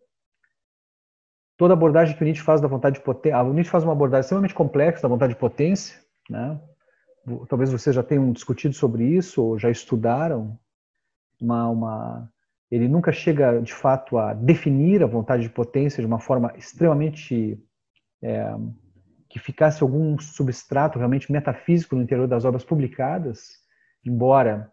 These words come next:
em Para Além do Bem e do Mal, tenha uma abordagem que ali deixa uma certa, uma certa ideia de que a metafísica é alguma coisa constitutiva do mundo,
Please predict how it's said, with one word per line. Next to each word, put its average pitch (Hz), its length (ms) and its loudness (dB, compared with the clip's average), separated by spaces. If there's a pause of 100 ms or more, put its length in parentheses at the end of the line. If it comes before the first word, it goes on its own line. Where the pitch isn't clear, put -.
(100)
em 117 80 -8
Para 127 160 0
Além 147 140 2
do 139 60 0
Bem 135 120 0
e 131 40 0
do 127 60 -2
Mal, 120 360 2 (100)
tenha 143 260 2
uma 117 120 0
abordagem 117 720 0
que - 120 -8
ali 123 180 -2
deixa 143 420 0
uma 117 120 -2
certa, 120 520 -4 (320)
uma 117 80 -4
certa 143 220 -2
ideia 127 420 2
de 104 120 -8
que - 100 -6
a 117 40 0
metafísica 120 800 -2 (1400)
é 156 440 4 (640)
alguma 120 320 0
coisa 135 180 0
constitutiva 135 560 -4
do 123 100 0
mundo, 170 380 -2